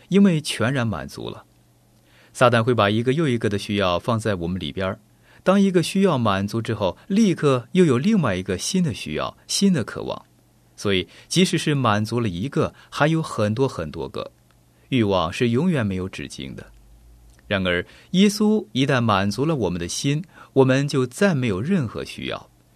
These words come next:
因为我们的一切需要都不在他之外。我们有了耶稣，就有了一切。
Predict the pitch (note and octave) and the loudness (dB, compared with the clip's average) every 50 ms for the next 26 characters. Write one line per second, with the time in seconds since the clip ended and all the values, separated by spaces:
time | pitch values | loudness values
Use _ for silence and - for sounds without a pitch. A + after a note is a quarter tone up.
0 | _ _ _ - C3+ C3+ C#3 C3+ C3 A#2+ A2+ G#2+ A2 A#2 A2 A2 G2+ G#2+ C3+ - | _ _ _ 0 2 2 4 4 2 2 2 2 2 2 0 0 0 -2 -2 -2
1 | - - A2 G#2 - - G#2 G2 F#2 D#2 D2 - _ _ - C3+ C3 C3 B2+ - | -2 -2 -2 -2 -2 -2 -2 0 0 0 -2 -4 _ _ 2 4 4 4 2 0
2 | - G2 A#2 A2+ - F#2 D#2 C#2 - - - C2 - - C2 B1+ B1 - - - | -4 -4 -4 -2 -2 -4 -6 -6 -10 -10 -12 -12 -12 -10 -12 -10 -10 -12 -14 -16
3 | - _ _ _ _ _ _ _ _ _ - _ - C#3+ D#3 G3 G#3 F3+ C#3+ A2+ | -20 _ _ _ _ _ _ _ _ _ -8 _ 2 4 6 6 4 4 2 2
4 | G2+ G2+ A2+ B2+ C3+ C3 - C#3+ C#3+ C#3+ C3+ - _ _ _ - - D3 B2 G2 | 2 0 0 0 -2 -2 -2 -4 -2 -4 -4 -6 _ _ _ -4 0 0 0 0
5 | F2+ E2 D2 C2 B1 A#1+ G#1+ G#1+ - - - - - | -2 -6 -10 -10 -10 -12 -12 -12 -12 -12 -10 -10 -12